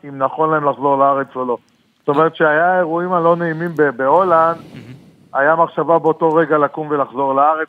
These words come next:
Speaker 1: ואז הם נרגעו ואמרנו, "בוא נשלים את השנה", ואנחנו לא בורחים משום מקום, ובאמת השלמנו את השנה, השלמנו, אני מדבר,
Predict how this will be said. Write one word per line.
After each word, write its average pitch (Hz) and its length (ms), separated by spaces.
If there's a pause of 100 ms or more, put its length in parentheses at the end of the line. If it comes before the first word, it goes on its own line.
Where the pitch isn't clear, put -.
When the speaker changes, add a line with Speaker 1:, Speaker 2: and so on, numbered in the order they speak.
Speaker 1:
ואז 143 180
הם 147 140
נרגעו 143 400
ואמרנו, 139 540 (500)
"בוא 139 140
נשלים 151 380
את 151 120
השנה", 139 480
ואנחנו 123 1200
לא 156 100
בורחים 156 460
משום 147 280
מקום, 156 460
ובאמת 143 420
השלמנו 143 380
את 143 100
השנה, 135 460
השלמנו, 131 420
אני 123 80
מדבר, 123 400